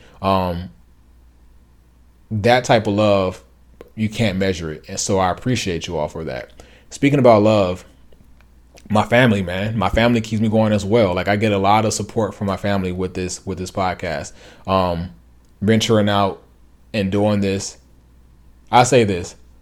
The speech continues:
my family is full of entrepreneurs. Like,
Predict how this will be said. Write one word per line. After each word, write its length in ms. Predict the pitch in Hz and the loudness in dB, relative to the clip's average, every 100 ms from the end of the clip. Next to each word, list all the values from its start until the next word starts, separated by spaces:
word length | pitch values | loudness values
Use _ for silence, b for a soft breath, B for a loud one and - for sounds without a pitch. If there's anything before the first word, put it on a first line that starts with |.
| - | 0
my 160 | 113 | 2
family 540 | 123 123 120 117 113 113 - | 2 2 2 2 -2 -4 -4
is 180 | 104 - | -4 -4
full 280 | - 113 | 0 2
of 80 | 98 | 2
entrepreneurs. 800 | 95 98 95 92 92 82 82 - | 0 -2 -6 -6 -4 -6 -8 -10
Like, 300 | 95 90 85 | -4 -4 -4